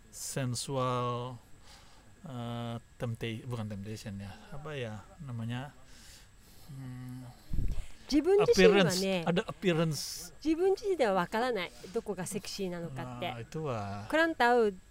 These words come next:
Speaker 2: diri sendiri ya kalau di mananya
Speaker 1: Ah,
Speaker 2: seksi
Speaker 1: gitu
Speaker 2: itu.
Speaker 1: ya.
Speaker 2: Ya, karena, ah, minggu yang lalu kita cerita tentang seksi. Kita
Speaker 1: Ah,
Speaker 2: lupa ya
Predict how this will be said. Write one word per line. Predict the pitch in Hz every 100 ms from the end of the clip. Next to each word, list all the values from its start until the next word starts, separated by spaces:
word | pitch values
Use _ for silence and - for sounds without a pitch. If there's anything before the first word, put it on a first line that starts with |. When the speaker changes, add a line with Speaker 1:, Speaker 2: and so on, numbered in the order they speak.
| -
Speaker 2:
diri | 214 226 233
sendiri | - 226 220 233 196
ya |
kalau | 185 185 180
di | 180
mananya | 180 180 175
Speaker 1:
Ah, | 196 202 190 180
Speaker 2:
seksi | 160
Speaker 1:
gitu | 135 -
Speaker 2:
itu. | 143 135
Speaker 1:
ya. | 120
Speaker 2:
Ya, | 113 165
karena, | - 254 254 269 339 320 -
ah, | 220 214
minggu | 220 262 262 254
yang | 247 240 233
lalu | 226 247 370 427 - - -
kita | - 233 247
cerita | 233 233 226 262
tentang | 254 226 208 214
seksi. | 208 190 - - 214 160 151 - - - -
Kita | - 127 120 120
Speaker 1:
Ah, |
Speaker 2:
lupa | 110 101 226
ya | 160